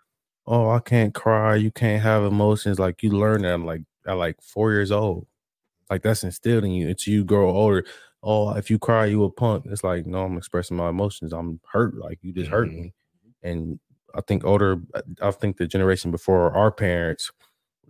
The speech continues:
Speaker 1: they learned hard love. That's because that's the only thing they knew. So it's like they didn't try to learn, like, "Oh,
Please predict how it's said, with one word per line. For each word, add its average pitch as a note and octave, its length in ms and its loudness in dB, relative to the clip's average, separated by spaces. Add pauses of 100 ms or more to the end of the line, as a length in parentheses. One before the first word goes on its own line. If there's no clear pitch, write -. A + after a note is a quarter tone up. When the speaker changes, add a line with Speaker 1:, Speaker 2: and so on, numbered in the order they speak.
Speaker 1:
they G#2 140 2
learned F#2 520 0
hard G2 400 2
love. E2+ 440 2
That's F2+ 160 0
because F#2 520 -2
that's G2+ 220 0
the G2 80 -6
only F2+ 140 -4
thing E2+ 140 -2
they F2+ 80 0
knew. G2+ 200 2
So F2 180 -2
it's E2+ 120 -2
like F2 100 -2
they F#2+ 160 2
didn't F#2 120 -6
try G#2 200 2
to F2+ 120 -2
learn, F2 540 -4 (840)
like, E2+ 280 0 (100)
"Oh, G2 440 0